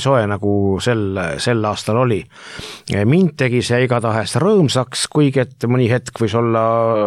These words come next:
natukene liiga palav. Aga, mm,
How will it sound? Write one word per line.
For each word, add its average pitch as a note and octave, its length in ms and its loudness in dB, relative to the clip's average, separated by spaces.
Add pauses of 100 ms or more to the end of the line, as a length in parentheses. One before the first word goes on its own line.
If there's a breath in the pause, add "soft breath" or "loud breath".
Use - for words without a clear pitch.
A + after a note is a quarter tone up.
(180)
natukene G#2 400 -4
liiga G#2+ 320 0
palav. G#2+ 240 -2 (960 loud breath)
Aga, A#2+ 500 0 (380)
mm, A2+ 1700 -10